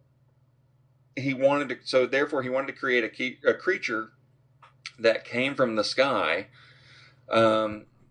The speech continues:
because while we all wanted to get back outside, the times were so, so uncertain about when we could go outside and whether or not it was safe to go outside. Peele said that he wanted to put the fear of what is in the air throughout the script. And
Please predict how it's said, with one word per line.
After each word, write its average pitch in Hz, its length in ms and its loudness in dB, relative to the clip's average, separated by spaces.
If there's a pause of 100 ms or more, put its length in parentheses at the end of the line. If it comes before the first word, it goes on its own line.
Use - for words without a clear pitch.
(460)
because 127 720 -2
while 131 200 2
we 123 120 0
all 135 240 0
wanted 127 200 0
to 117 40 -8
get 117 280 -6
back 135 280 -4
outside, 104 680 -2
the 113 80 -10
times 117 380 -8
were 113 260 -6
so, - 140 -16 (260)
so 123 360 2
uncertain 113 540 -6
about 101 240 -2
when 107 160 -8
we 95 100 -10
could 165 300 4
go 147 140 0
outside 127 540 -2
and 107 100 -12
whether 107 180 -2
or 98 40 -6
not 98 180 -6
it 90 60 -10
was - 120 -16
safe 151 280 -4
to 123 60 -20
go 120 140 -2
outside. 110 440 -4 (120)
Peele 120 260 2
said 113 300 0
that 104 220 6 (480)
he 123 140 -4
wanted 131 320 0
to 117 80 -2
put - 360 -4
the 120 100 2
fear 131 400 0
of 107 100 -6
what 120 180 2
is 107 120 -2
in 113 140 -8
the 107 160 -8
air 110 320 -2
throughout 104 440 -6
the - 80 -18
script. - 520 -8 (760)
And 123 560 0